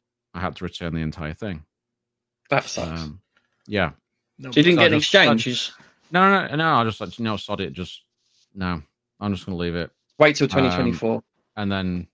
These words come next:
Speaker 1: my, my plan was to have that and then get a Snapdragon one anyway and compare them.
Speaker 2: Yeah.
Speaker 1: You know, never mind.
Speaker 3: Interesting. Ibrahim's co-, comment here. Mass adoption of solid state cooling in laptops.
Speaker 1: Mm.
Speaker 3: Okay. I, I,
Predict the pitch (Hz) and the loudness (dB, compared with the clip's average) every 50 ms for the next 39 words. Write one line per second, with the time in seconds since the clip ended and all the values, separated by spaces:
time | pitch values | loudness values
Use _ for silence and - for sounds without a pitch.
0 | _ _ - 120 123 135 135 131 127 127 - 147 135 120 113 107 107 107 101 - | _ _ -2 0 0 2 4 2 2 2 2 0 2 2 2 0 0 0 -2 -4
1 | - 104 92 - 107 101 87 87 95 95 90 85 73 90 90 92 95 92 90 87 | -8 -12 -8 -4 -6 -6 -6 -4 -4 -4 -4 -2 -4 -4 -4 -4 -4 -4 -6 -6
2 | - 95 85 76 92 - - 92 69 78 90 87 90 87 85 87 85 87 90 87 | -6 -6 -8 -8 -10 -10 -8 -10 -8 -4 -4 -4 -4 -2 -4 -2 -2 -2 -2 -2
3 | 85 85 82 80 80 80 - - 82 80 - - 85 82 76 76 73 76 117 113 | -2 -4 -4 -6 -6 -8 -10 -10 -12 -12 -10 -10 -10 -10 -10 -10 -4 0 4 6
4 | 113 107 107 - _ _ _ _ _ _ - - 90 85 80 78 - _ _ _ | 6 4 4 0 _ _ _ _ _ _ -18 -14 -12 -12 -12 -12 -14 _ _ _
5 | _ _ _ _ _ _ _ _ _ _ _ _ _ _ _ _ - 110 98 95 | _ _ _ _ _ _ _ _ _ _ _ _ _ _ _ _ -8 -6 -4 -2
6 | 85 82 78 78 78 - _ _ _ _ _ _ _ _ _ _ _ _ _ _ | -4 -4 -4 -6 -8 -12 _ _ _ _ _ _ _ _ _ _ _ _ _ _
7 | _ - 175 196 240 285 - - - 139 139 160 165 180 165 143 139 143 135 131 | _ -4 -4 -4 -2 -4 -6 -8 -8 -8 -4 -4 -4 -2 -2 -4 -4 -4 -6 -8
8 | - - - - - - 139 - _ - - 190 233 185 127 117 104 - 123 143 | -10 -14 -20 -20 -18 -18 -18 -18 _ -8 -6 -6 -6 -6 -8 -12 -12 -12 -10 -8
9 | 165 175 170 - 196 170 160 151 151 156 - - 120 113 - - - 135 127 139 | -8 -8 -6 -6 -6 -6 -4 -6 -8 -8 -10 -12 -14 -12 -14 -14 -12 -10 -10 -8
10 | 151 160 160 - - - 139 131 135 131 _ - - - 135 131 120 117 110 107 | -8 -8 -10 -12 -14 -10 -10 -10 -10 -10 _ -20 -12 -8 -8 -8 -8 -10 -12 -12
11 | 104 110 113 117 117 - - - - 80 - - - - _ _ _ _ - 80 | -14 -12 -12 -14 -14 -16 -16 -16 -16 -16 -16 -18 -20 -20 _ _ _ _ -12 -8
12 | 85 95 123 143 135 113 95 87 82 80 73 69 69 69 62 60 - 82 _ - | -6 -4 -4 -2 -2 -2 -2 -4 -4 -6 -6 -8 -8 -10 -12 -12 -16 -18 _ -6
13 | 135 175 214 277 285 202 190 262 269 - _ _ _ _ _ _ _ _ _ _ | -6 -4 -4 -2 0 0 0 0 -2 -6 _ _ _ _ _ _ _ _ _ _
14 | _ _ _ _ _ _ - - 175 202 202 - 156 147 | _ _ _ _ _ _ -2 2 2 2 2 2 -6 -8